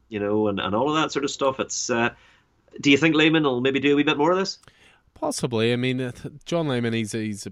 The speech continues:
Speaker 2: brilliant writer. He's a really interesting guy as well, but he's, I certainly got the impression from chatting to him and so forth, he doesn't,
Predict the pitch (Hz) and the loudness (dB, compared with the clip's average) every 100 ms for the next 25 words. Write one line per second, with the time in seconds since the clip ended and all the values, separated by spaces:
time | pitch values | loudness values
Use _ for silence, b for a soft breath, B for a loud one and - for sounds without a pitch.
0 | - _ 117 117 101 98 101 107 104 104 | -16 _ -2 -2 -2 -2 -2 0 0 -2
1 | 98 101 107 107 104 104 110 101 - 101 | -2 -4 -2 -2 -2 -4 -4 -6 -6 -8
2 | 101 107 107 101 107 104 110 107 107 101 | -4 -2 -2 -4 -4 -4 -4 -4 -4 -6
3 | - B B B B B 113 _ _ _ | -12 B B B B B -20 _ _ _
4 | _ - 123 123 117 135 127 120 113 107 | _ -14 -8 -4 -2 0 2 0 0 -4
5 | 101 113 - 107 98 98 95 110 104 104 | -2 -4 -4 -8 -8 -8 -6 -4 -6 -6
6 | 113 117 113 110 - 113 - 117 110 113 | -6 -4 -4 -6 -6 -6 -6 -6 -4 -4
7 | 107 110 113 107 | -4 -4 -4 -6